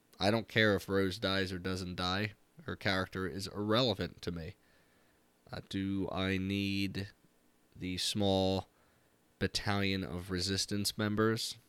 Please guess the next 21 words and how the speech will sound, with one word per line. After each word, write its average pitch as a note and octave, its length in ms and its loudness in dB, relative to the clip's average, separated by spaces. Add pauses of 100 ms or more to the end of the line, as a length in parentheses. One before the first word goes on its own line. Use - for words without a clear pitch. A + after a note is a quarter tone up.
(180)
Not A2 220 -4 (100)
really. F#2+ 500 0 (1080)
Um, F2 480 -2 (1900)
you G#2 120 -2
know, D2 320 -6
will, F#2+ 480 0 (460)
will G2 160 0
Rey G2+ 260 4
die? - 380 -6 (1900)
Will G#2+ 120 4
we A#2 100 2
care F#3 240 2
if - 100 -4
Kylo E2+ 320 -2
dies? D#2 300 -8 (180)
I A2+ 60 2
think A2 220 2
General G#2+ 260 2
Hux B2+ 260 0
is G#2+ 120 0
gone, G#2 400 6